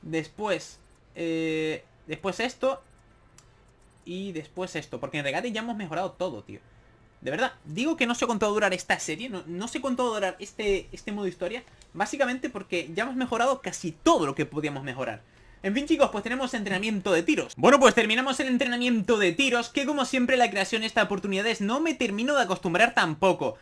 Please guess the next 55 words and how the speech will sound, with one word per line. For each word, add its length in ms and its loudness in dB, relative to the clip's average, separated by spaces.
Lo 120 6
han 120 8
cambiado, 680 8
eh, 140 0
antes 200 -2
en 120 -2
fifa 160 0
dieciséis 420 -2
era, 340 6
era 180 4
como 180 4
más 180 6
fácil, 420 6
lo 60 4
admito. 420 -2
Y 120 2
ahora, 200 6
pues 140 0
bueno, 160 -2
le 60 -2
han 80 -4
puesto 180 -4
un 60 -6
pelín 180 -2
más 140 -2
de 60 2
dificultad, 520 -2
pero 140 -2
bueno, 160 0
tampoco 240 0
me 80 4
parece 260 2
mal, 160 -2
es 100 -4
decir, 280 -6
ahora 120 0
mejoras 440 2
más, 180 0
pero 220 -4
el 60 -2
entren-, 300 -6
bueno, 300 -2
ahora, 240 2
entrenamiento 460 0
es 20 6
más 100 2
difícil, 280 -2
pero 160 -2
mejoras 340 -4
más. 220 -12
Lo 160 -4
cual 180 4
es 140 0
bueno 300 2
también. 340 -8